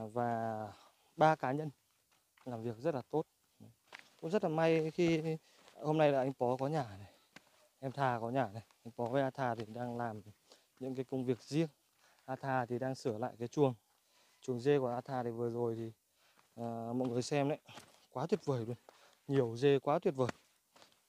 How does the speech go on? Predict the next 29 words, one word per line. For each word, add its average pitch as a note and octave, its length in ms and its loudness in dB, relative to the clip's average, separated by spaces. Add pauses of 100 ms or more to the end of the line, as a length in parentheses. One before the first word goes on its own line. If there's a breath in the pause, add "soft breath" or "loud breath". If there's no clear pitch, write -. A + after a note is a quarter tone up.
(420)
Đây A#2+ 120 -10
đấy. A#2 120 -10 (400)
Xong C3+ 260 -6
rồi, B2+ 140 2
à, B2+ 120 2 (880)
nhà B2 240 -4
anh C3 120 -4
Pó C3 400 4
thì C#3+ 300 2 (300)
cũng C#3+ 140 -10
đi D#3+ 80 0
làm D#3 200 2
nương D3+ 160 4
xong E3 220 -2
rồi. D3 120 -2 (680)
Đấy, A#2+ 100 -16 (140)
hôm C#3+ 80 -4
trước F#3 220 0
thì D3+ 100 0 (600)
thấy A#2+ 100 -8
nhà C3 100 -2
anh B2+ 180 -4
Pó A#2+ 160 -2
làm B2+ 200 -2
nương C3 140 -2
tận C3 160 -8
bên C3 160 -4
kia B2 140 -6
rồi. A#2+ 120 -14